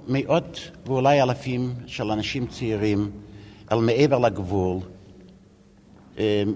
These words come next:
מעבר לתחום הסכנה. אה, שלחנו אנשים אל רומניה, אל סלובקיה, להונגריה, והם חיפשו את הקשר. אה, צר לי להגיד שאף אחד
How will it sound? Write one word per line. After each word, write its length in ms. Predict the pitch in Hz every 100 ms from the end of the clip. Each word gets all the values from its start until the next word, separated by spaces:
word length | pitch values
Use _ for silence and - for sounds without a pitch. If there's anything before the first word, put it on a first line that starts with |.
| - -
מעבר 380 | 120 117 156 151
לתחום 420 | 135 120 - 135
הסכנה. 680 | 110 - - 107 101 95 104 - - - - - - - - - - - - - - - -
אה, 300 | 123 120 120
שלחנו 580 | 117 120 147 147 151 -
אנשים 500 | 139 127 - 139 135
אל 120 | 127
רומניה, 800 | 120 123 107 117 113 110 107 104 104 - - - -
אל 100 | 127
סלובקיה, 800 | 117 - 131 107 104 104 117 98
להונגריה, 720 | 101 107 107 104 98 95 98 98 - - - -
והם 300 | - 151 190
חיפשו 440 | 170 180 - - 113
את 120 | 104
הקשר. 460 | 98 - 87 - 85 - - - - - - - - - - - - - -
אה, 360 | 131 131 131 127
צר 240 | - 170 175
לי 140 | 190
להגיד 640 | 147 123 110 104 113 110 - - - - - -
שאף 520 | - 139 101 147 165
אחד 360 | 131 120 98